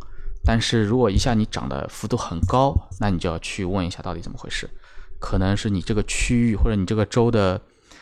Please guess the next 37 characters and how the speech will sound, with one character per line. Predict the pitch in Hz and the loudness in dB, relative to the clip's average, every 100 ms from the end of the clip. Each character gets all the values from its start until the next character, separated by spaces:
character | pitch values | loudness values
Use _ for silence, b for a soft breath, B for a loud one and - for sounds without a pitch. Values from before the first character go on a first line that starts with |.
| b b b b _ | b b b b _
就 | - | -6
是 | 101 95 | -2 -2
事， | - - - - | -2 -4 -4 -2
事 | - 131 | 0 0
故 | 120 | 0
的 | 104 | 0
概 | - 107 | 0 0
率 | 95 87 87 - | 2 -2 -4 -8
特 | - | -4
别 | 98 | -4
高， | 87 104 107 110 | 2 4 4 2
去 | - 104 | 0 0
年， | 85 82 | 2 2
或 | - | 2
者 | 95 | 0
说， | - 107 104 101 92 90 - | 2 4 4 4 2 -2 -8
或 | - 117 | -2 0
者 | 101 | 2
说 | 110 | 4
你 | 104 | 4
买 | 107 82 | 2 0
的 | 90 | -4
这 | 104 | -4
个 | 101 | -4
车 | - - 113 107 98 | -4 -4 0 2 0
一 | - | -4
下 | 92 110 95 | -4 0 -2
子 | - 95 | -4 -10
就 | - | -10
说， | 98 101 95 b b b b b | -2 0 0 b b b b b
呃， | 90 82 82 | -8 -8 -8
评 | - 107 | 0 2
级 | 104 87 82 87 | 2 0 -4 -4
下 | - | -2
来 | 98 | -2
很 | - 76 | -2 -4
多， | 95 101 - | 0 0 0